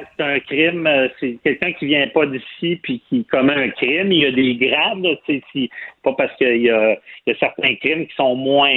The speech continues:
graves, qui sont pas contre la personne, que la personne va pouvoir rester au pays, mais, euh, dans le cas de, de, de, d'agression sexuelle, là, d'après moi, il va, va être expulsé du pays, là, une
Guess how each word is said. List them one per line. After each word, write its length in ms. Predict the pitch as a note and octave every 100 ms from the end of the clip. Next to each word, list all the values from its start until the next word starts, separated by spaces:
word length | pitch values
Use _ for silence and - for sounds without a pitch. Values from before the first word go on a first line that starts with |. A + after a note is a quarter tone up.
| A#2+
graves, 360 | A#2+ C3 C#3+ B2+
qui 80 | -
sont 160 | C#3 A#2+
pas 200 | D3+ D3 -
contre 280 | D#3+ D3+ -
la 100 | C3
personne, 480 | B2 G#2 - D3 C#3+
que 80 | B2+
la 40 |
personne 340 | A#2+ - C#3 C3+
va 80 | A#2+
pouvoir 260 | - B2+
rester 280 | A#2 G#2+ -
au 80 | C3
pays, 500 | G#2+ B2 A2 B2+ D#3+ - - - -
mais, 480 | B2+ C3 C#3 C#3 C3
euh, 300 | A#2 A2+ A2
dans 220 | A#2+ A#2
le 100 | A2+ -
cas 140 | C#3+
de, 240 | C3+ B2+ A2+
de, 280 | A2 A2 G2+
de, 120 | A2
d'agression 760 | G2 G#2 A#2+ B2 A#2+ - C#3 B2+ -
sexuelle, 680 | A2 - A#2 B2 B2+ B2+
là, 360 | A#2 A2 G2+ G2+ G2 _
d'après 340 | G#2+ A2 - A2
moi, 240 | G#2 A#2+
il 100 | A2+
va, 280 | G#2 G2 F#2+ - - -
va 80 | -
être 120 | G#2
expulsé 500 | F#2 - - G#2 -
du 120 | G#2+ -
pays, 460 | A2 G2 G2 G#2+ G#2
là, 320 | G2 G2 A2+ - - -
une 380 | G#2+ G#2+ A2